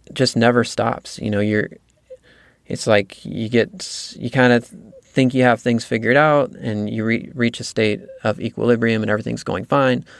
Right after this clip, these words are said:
But then a new challenge emerges and you realize, "Oh, wait, I don't have the capacity to do this next thing. There's something missing." And, and that's when you have to go back and test yourself again. And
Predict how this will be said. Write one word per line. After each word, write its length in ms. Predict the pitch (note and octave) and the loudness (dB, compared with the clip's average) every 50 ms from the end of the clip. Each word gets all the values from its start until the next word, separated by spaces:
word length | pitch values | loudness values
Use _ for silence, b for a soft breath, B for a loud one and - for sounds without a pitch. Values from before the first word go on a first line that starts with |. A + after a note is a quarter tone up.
| B B B B B B B B B - | B B B B B B B B B 0
But 100 | C3+ A#2+ | 2 4
then 140 | C3+ C3+ C3 | 4 4 6
a 60 | A#2+ | 6
new 180 | A#2+ B2+ B2 | 6 6 4
challenge 420 | A#2 - - A2+ A2 A2+ A2 G#2+ G#2 | 4 2 2 2 2 2 0 0 -2
emerges 600 | G#2+ G2+ G2+ G2 G2 G2 G2+ F#2 G2 G2 - - - | -2 -2 -2 -2 -2 -2 -4 -6 -6 -8 -10 -12 -8
and 180 | - G#2+ G#2 | -6 -6 -4
you 80 | G#2 G2+ | -2 -2
realize, 480 | G#2 G#2 G2+ G#2 G2+ G2+ G2 G2+ - - A2 | 0 0 0 2 2 0 0 -2 -4 -2 0
"Oh, 180 | A2 G#2+ G#2+ | 2 2 2
wait, 280 | A2+ A2 A2 - - - | 2 0 -2 -2 -2 -2
I 120 | - A2+ A2 | 0 0 2
don't 200 | A#2 A#2 - - | 2 0 0 -2
have 440 | - A#2+ A2 G#2+ G#2 G#2 G#2+ - - | -4 0 2 2 2 0 -2 -4 -8
the 80 | - | -6
capacity 760 | - - - - A#2+ A#2 B2 - - B2 A2+ G#2+ G#2+ A2 - B B B B B B B B B | -6 -6 -4 -2 0 0 0 -2 -2 -4 -2 0 0 -2 -4 B B B B B B B B B
to 100 | - - | -2 0
do 200 | A2+ G#2 B2 D3+ | 2 4 4 4
this 220 | E3 C3+ A2 - - | 4 4 2 2 0
next 280 | A2 G#2+ - - - | -2 -2 -2 -4 -8
thing. 360 | - - G#2 G#2+ G#2 - - _ b b b b b b b _ - - | -8 -6 -6 -4 -6 -8 -10 _ b b b b b b b _ -8 -2
There's 220 | A#2 A2 G2+ - | 0 0 0 2
something 360 | - B2 A2+ - A2 G#2+ G#2+ | 2 0 2 2 2 2 4
missing." 560 | A2 C3 D3 - - G#2+ - - - C#3+ D#3+ - - | 4 2 2 0 -4 -6 -8 -8 -10 -12 -14 -10 -4
And, 420 | B2 A2 G#2 G#2 G2+ G2 G2 - B B B B B B B B B B B - - | 0 0 0 0 0 -2 -4 -6 B B B B B B B B B B B -14 -6
and 160 | - G#2+ G2+ | -4 -2 0
that's 180 | G2 G#2+ G#2+ - | 0 0 -2 -2
when 120 | A2+ G#2+ | -2 -2
you 80 | G#2 G#2 | 0 0
have 180 | G#2 G#2 - - | 0 -2 -2 0
to 240 | - G2+ G2+ G2+ - _ - _ _ - - | 0 0 0 0 -2 _ -20 _ _ -6 -2
go 120 | - G#2+ | -2 0
back 320 | C#3+ - G2+ G#2 A2 - - | 2 2 0 0 -2 -2 -4
and 140 | G#2 G2+ | -4 -2
test 220 | - B2 A#2+ - - | 0 0 -2 -2 -2
yourself 340 | A#2+ - - - - - - | -8 -6 -4 -4 -4 -4 -6
again. 380 | - - - - A2+ B2+ C3+ - | -8 -6 -4 -4 -4 -6 -10 -8
And 260 | - - A2+ G#2 G#2 | -4 -2 -2 -2 -2